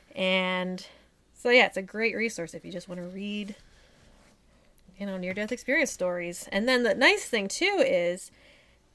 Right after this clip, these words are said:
they have the people submit their stories, and then they have to answer a whole list of questions, like, tons of questions. Um, at the time of your experience, was there an associated life-threatening event? Um,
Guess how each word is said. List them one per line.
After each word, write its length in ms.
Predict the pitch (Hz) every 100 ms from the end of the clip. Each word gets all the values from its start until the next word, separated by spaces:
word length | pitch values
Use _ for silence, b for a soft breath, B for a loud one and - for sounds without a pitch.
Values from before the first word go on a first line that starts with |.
| _
they 160 | - 208
have 200 | 208 208
the 80 | 226
people 240 | 240 233
submit 380 | - 240 226 226
their 100 | 233
stories, 460 | 226 - 196 190 190
and 160 | 196
then 160 | 208 226
they 80 | 226
have 220 | 214 -
to 140 | - -
answer 640 | 240 269 285 - 214 190 190
a 100 | -
whole 300 | 214 262 269
list 340 | 247 277 - -
of 140 | 180
questions, 720 | - 320 359 - - 151 180
like, 260 | 185 185 - b b b b -
tons 340 | 302 349 320
of 80 | 294
questions. 800 | 302 311 302 - 202 175 170 170
Um, 560 | 185 185 185 190 185 180 b b b b b _ _ b b b b b b -
at 120 | 202
the 80 | 196
time 180 | - 240
of 80 | 254
your 80 |
experience, 460 | 254 - 269 247 185
was 100 | 175
there 140 | 185
an 80 | 185
associated 560 | 180 - 202 233 220 196
life-threatening 640 | 196 202 214 214 214 214
event? 680 | 214 214 208 180 165 - - -
Um, 640 | 180 180 180 175 180